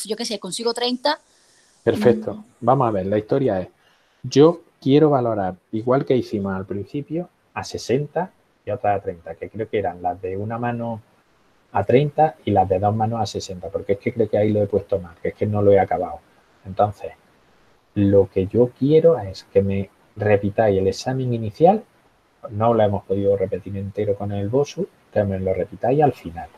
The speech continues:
Speaker 2: porque yo quiero ver cómo esas diferentes habilidades que hicimos al principio de curso han evolucionado. Y luego, además, quiero ver cómo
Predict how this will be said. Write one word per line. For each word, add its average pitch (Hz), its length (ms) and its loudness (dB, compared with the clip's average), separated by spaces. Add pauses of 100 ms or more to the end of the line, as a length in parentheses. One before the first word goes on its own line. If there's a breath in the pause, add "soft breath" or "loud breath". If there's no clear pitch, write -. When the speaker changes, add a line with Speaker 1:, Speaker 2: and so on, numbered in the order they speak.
(400 soft breath)
Speaker 2:
porque 98 300 2
yo 104 140 4
quiero 123 260 6
ver 131 220 6 (540)
cómo 151 440 4 (600)
esas 135 260 4
diferentes 123 460 2
habilidades 107 500 0
que - 80 -6
hicimos 110 300 -2
al 98 80 0
principio 101 400 -4
de 104 100 -2
curso 185 460 -4 (340)
han 160 240 0 (160)
evolucionado. 85 680 -4 (720)
Y 214 80 2
luego, 165 260 6
además, 170 360 2 (160)
quiero 196 280 2
ver 185 220 2 (680)
cómo 170 400 4